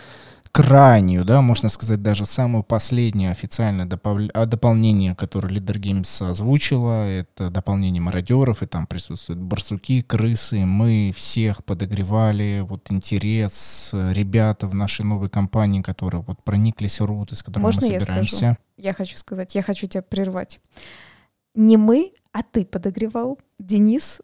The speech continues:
Speaker 2: просто всех замучил этой, этой крысой. Крыса этой. Она меня, она меня сама уже замучила. Денис меня этой крысой замучил. Барсуков он так часто не называл. Там барсуки и крыса. Ну, крысы, ну, как бы крыса, главное, там есть.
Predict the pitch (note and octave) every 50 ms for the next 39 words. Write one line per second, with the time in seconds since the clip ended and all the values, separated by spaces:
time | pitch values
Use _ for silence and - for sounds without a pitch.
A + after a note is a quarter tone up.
0 | _ - - G3+ G#3 A3 A3 G#3+ G3+ - - - - - - G3+ F#3+ E3+ A3 G3+
1 | G#3 G#3 G3+ - - G3+ G#3 - - G#3+ - - G#3+ F#3+ F#3+ - - G#3 G3 -
2 | A3 G3 - - - G#3+ A#3 C4+ - - - G3+ - - - - - - - -
3 | - _ - - - - A3 B3 A3+ G#3 - - - G3 F#3+ F#3+ F#3+ - G3 F#3+
4 | G3 - - G3+ G#3 A3 A#3 A#3 A#3 A#3 A3+ - - G#3 G3+ A3 A#3 C4+ C#4+ C4+
5 | B3 A3+ A3 A3 G#3+ G3 F#3 G3 - - - G#3 G#3+ C4+ A3+ G#3 G3+ G#3 G#3 A#3+
6 | G3 G#3 G3+ G#3+ G#3+ G3+ - - G3+ F#3+ F#3 G#3 A#3 B3+ C#4 - - G#3+ G3 G3
7 | F#3+ - G#3+ - - A3 A#3 A3 - G3+ F#3+ F#3 G3 F#3+ G#3 B3+ D#4+ D#4 - -
8 | F#3+ G3+ - - - - - - - F#3+ G#3 G#3 - - A#3+ - - C4 F#4 -
9 | C#4 A3+ G#3 F#3+ F#3 - - A3+ C4+ - - A3 F#3 F#3 F#3+ A3 A#3 G#3+ F#3+ F#3
10 | G3 F#3 F#3 - G3+ F#3 F#3 - G3 F3+ - G#3+ G3 - F4 G#4+ A#4 - _ -
11 | B3 C4 - - - F#3+ F3 - - - - - _ _ _ _ _ _ - A3+
12 | A3+ G#3 - _ - - A#3+ B3 - - - - F#4+ G4+ F#4 - _ - F#3+ G#3
13 | G3+ - G3+ F#3 F3+ - G3 G#3 G3+ - - F#3+ E3+ E3 F3 F3 E3+ D#3+ D#3+ E3
14 | E3 E3+ E3+ - F3+ F3+ F3 F#3 F#3 - -